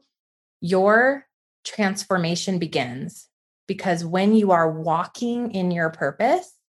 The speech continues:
and you are taking action towards the impact that you already have, everything else falls into place.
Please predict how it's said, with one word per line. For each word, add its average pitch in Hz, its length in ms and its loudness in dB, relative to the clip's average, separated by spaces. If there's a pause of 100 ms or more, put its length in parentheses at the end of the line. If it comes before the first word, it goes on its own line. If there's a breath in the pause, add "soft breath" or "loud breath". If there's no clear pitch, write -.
(360)
and 180 180 0
you 175 120 0
are 156 300 2 (180)
taking 208 520 -2
action 180 520 -4
towards 175 480 0
the - 220 -6
impact 175 600 -2
that 170 100 -2
you 170 180 -4
already 180 380 2
have, 175 580 -2 (680)
everything 220 440 4
else 185 220 2
falls 170 220 2
into 165 180 -4
place. 165 440 -12